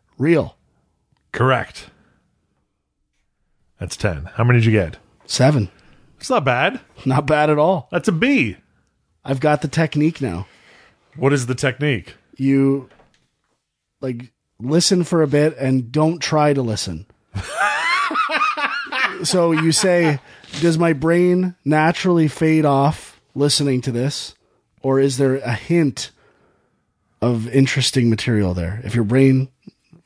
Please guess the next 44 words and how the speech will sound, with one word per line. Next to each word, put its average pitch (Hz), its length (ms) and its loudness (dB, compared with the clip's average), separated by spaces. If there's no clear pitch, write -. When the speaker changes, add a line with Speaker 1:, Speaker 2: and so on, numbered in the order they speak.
Speaker 1:
fa-, 123 380 0
fades 143 260 0
off, 160 340 0
it's - 100 -8
magic. 143 320 0
Now, 131 80 -4
the 135 80 0
Speaker 2:
It - 20 4
Speaker 1:
only 180 120 4
Speaker 2:
is 185 60 4
Speaker 1:
one 185 100 4
Speaker 2:
magic. 175 220 2
Speaker 1:
that 180 100 2
didn't, 185 160 -4
that 147 160 0
didn't 180 320 2
work 156 240 2
with, 156 340 0
I 139 380 0
picked 208 280 -2
the 165 80 2
first 175 400 0
one 127 340 -2
with 120 140 -6
Matt 143 240 2
Barnes 131 320 0
is 101 140 -6
real 113 360 -4
because 147 180 0
I 151 60 6
think 170 200 2
it's 165 140 0
true. 147 380 0
I 131 140 -4
think 151 140 2
Matt 151 180 2
Barnes 139 240 0
is 123 120 -2
really 127 240 0
good 117 260 -2
at 90 140 -8
Speaker 2:
Okay. 123 80 -4
Speaker 1:
commentating 120 600 0
and, 113 340 -4